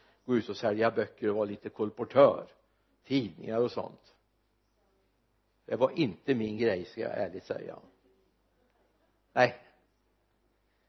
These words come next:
Jag ville gärna att människor skulle ha böckerna, men det var inte alltid de ville betala. De ville ha dem också.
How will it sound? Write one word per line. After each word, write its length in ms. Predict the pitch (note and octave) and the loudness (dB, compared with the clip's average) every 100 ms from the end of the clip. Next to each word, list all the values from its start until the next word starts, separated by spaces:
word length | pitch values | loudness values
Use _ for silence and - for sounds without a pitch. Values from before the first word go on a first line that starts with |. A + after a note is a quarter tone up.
| _ | _
Jag 160 | - B2+ | 4 6
ville 300 | D3 D#3 F3 | 8 8 6
gärna 440 | E3+ E3+ E3+ C3 | 6 8 10 8
att 100 | C#3 | 4
människor 360 | D#3 C#3 A2 A#2+ | 4 2 0 -4
skulle 160 | - C3+ | 4 6
ha 80 | |
böckerna, 540 | A#2+ D#3 - A#2+ A2+ G#2 | 6 2 0 -2 -2 -2
men 160 | A2+ | 0
det 60 | B2 | 0
var 80 | C3 | 0
inte 180 | A#2+ D#3 | 4 4
alltid 280 | C#3+ C3+ | 4 0
de 180 | B2 A2 | 0 0
ville 260 | A#2+ A2 A2+ | -2 -2 -2
betala. 680 | A2 E3 G3 E3+ G2 - - | 2 8 10 10 4 -4 -2
De 120 | C3 | 0
ville 180 | E3 G#3 | 2 10
ha 180 | F3+ D#3+ | 12 12
dem 160 | F3+ G#3+ | 10 6
också. 420 | G#3 - - | 4 -2 -4